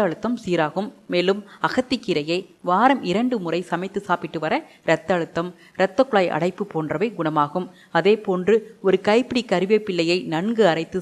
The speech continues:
சாறு எடுத்து இதனுடன் எலுமிச்சை சாறு கலந்து தினமும் காலையில் வெறும் வயிற்றில் பருகி வந்தால் இரத்த குழாய் அடைப்புகள் நீங்கும். அடுத்து, சீரகத்தை தண்ணீரில் கொதிக்க வைத்து அந்த நீரை தினமும் காலையில் வெறும் வயிற்றில் பருகி வந்தாலும் இரத்த குழாயில்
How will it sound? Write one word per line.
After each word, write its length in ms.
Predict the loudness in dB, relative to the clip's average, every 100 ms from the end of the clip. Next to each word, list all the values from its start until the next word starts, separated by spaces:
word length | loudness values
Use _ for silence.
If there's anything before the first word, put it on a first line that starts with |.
| -4
சாறு 260 | 2 2 2
எடுத்து 280 | -2 -2 -4 -4 -14 -4 0
இதனுடன் 360 | 2 4 2 -2 -4 4 6
எலுமிச்சை 380 | 6 2 0 0
சாறு 280 | 2 2 2 0
கலந்து 320 | -2 0 -2 -4 _ -2 2
தினமும் 320 | 2 2 -2 0
காலையில் 480 | 2 2 0 -4 2
வெறும் 240 | 2 4 4
வயிற்றில் 300 | 2 0 -2
பருகி 240 | -2 -2 -6
வந்தால் 300 | -2 -2 -2 -6 -4
இரத்த 220 | -2 0 2
குழாய் 220 | 2 2 0
அடைப்புகள் 400 | -4 -2 -2 -2
நீங்கும். 360 | -2 0 0 -4 -14 _ 0
அடுத்து, 260 | 2 2 2 0 -2 -10 2
சீரகத்தை 520 | 6 8 8 6 4 4
தண்ணீரில் 460 | 2 4 4 2 2
கொதிக்க 320 | 2 2 0 2
வைத்து 260 | 2 2 2 2
அந்த 180 | 0 0 0
நீரை 240 | 4 4 4 -2
தினமும் 320 | -2 -2 -2 2
காலையில் 440 | 4 4 2 -2
வெறும் 260 | 0 0 -2
வயிற்றில் 300 | -4 -6 -2
பருகி 260 | 0 0 -4
வந்தாலும் 400 | -2 0 0 -2 -4 -4 0
இரத்த 200 | 2 0 2
குழாயில் 360 | 0 0 -2